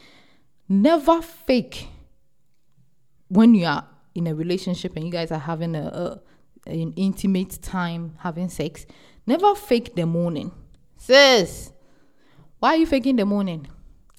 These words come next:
Tell him, hurt his feelings. Hurt his feelings with that. <sighs> Listen, your sex is, uh,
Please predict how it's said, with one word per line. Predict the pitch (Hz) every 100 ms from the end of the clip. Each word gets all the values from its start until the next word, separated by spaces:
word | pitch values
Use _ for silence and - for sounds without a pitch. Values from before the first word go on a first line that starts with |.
| -
Tell | 320 320 330
him, | 277 185 - - - -
hurt | 247 311
his | - 226 202
feelings. | 262 269 254 185 170 - - - _ _ _ _ -
Hurt | 339 403
his | - 247 240
feelings | - 294 302 294 -
with | 220 202
that. | 233 - - - - _ _ - _ _
<sighs> | - - - - - - - - - - - - - - _
Listen, | - 320 294 180
your | 165 185
sex | 185 277 - -
is, | 180 - - - _ _ _ 196
uh, | 175